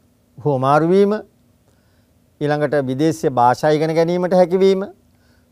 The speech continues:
පුරාවස්තු ලෝක උරුම සංරක්ෂණය සඳහා ලැබෙන දායකත්වය. ඒක සමාජ හා සංස්කෘතික බලපෑම් යටතේ කතා කරන්න පුළුවන්. එතකොට සංචාරය සඳහා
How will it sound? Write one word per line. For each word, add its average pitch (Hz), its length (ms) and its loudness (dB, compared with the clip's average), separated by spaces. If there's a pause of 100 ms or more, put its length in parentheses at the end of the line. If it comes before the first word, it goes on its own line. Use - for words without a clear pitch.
පුරාවස්තු 160 680 2
ලෝක 156 300 2
උරුම 165 240 0
සංරක්ෂණය 160 600 -2
සඳහා 147 360 -2
ලැබෙන 147 280 -4
දායකත්වය. 104 600 -10 (800)
ඒක 151 180 -2 (800)
සමාජ 156 380 -2
හා 170 180 2
සංස්කෘතික 156 540 -6
බලපෑම් 117 480 -2
යටතේ 104 260 -8
කතා 101 260 -8
කරන්න 101 300 -10
පුළුවන්. 104 340 -14 (680)
එතකොට 135 260 -2
සංචාරය 131 480 -2
සඳහා 131 520 -4